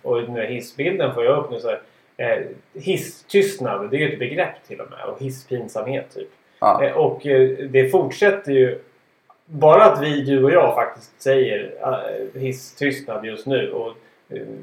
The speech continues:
Speaker 1: alla lyssnare får möjligheten att, att känna att ni står i en hiss just nu. Det är tyst, det är pinsamt, du funderar på om du ska säga någonting, du hör att du har en våning upp, tredje våningen, fjärde våningen, fortfarande tyst.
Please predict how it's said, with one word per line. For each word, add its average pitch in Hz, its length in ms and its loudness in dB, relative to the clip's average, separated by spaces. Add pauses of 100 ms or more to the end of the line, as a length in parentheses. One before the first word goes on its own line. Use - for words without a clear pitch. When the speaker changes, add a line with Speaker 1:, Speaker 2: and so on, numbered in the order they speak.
Speaker 1:
alla 123 280 0
lyssnare 123 420 -2
får 123 100 -6
möjligheten 110 520 -4
att, 104 160 -4
att 107 320 -6 (500)
känna 117 380 -4
att 110 120 -8
ni 110 200 -14
står 120 360 -4
i 107 160 -12
en 98 100 -10
hiss - 300 -20
just - 280 -12
nu. 101 220 -10
Det 107 120 -8
är 104 40 -8
tyst, 135 440 -8 (680)
det 117 160 -4
är 117 60 -6
pinsamt, 117 500 -6
du 120 80 -8
funderar 127 500 2
på 113 60 -6
om 110 100 -8
du 107 60 -14
ska - 160 -12
säga 113 300 -6
någonting, 120 380 -10
du 107 120 -10
hör 117 260 -6 (280)
att - 140 -14
du 113 60 -6
har 117 240 -2
en 120 240 -8
våning 117 340 -6
upp, 131 160 -6 (420)
tredje 117 280 -4
våningen, 117 500 -6
fjärde 117 300 -2
våningen, 117 500 -6
fortfarande 113 440 -8
tyst. 120 260 -14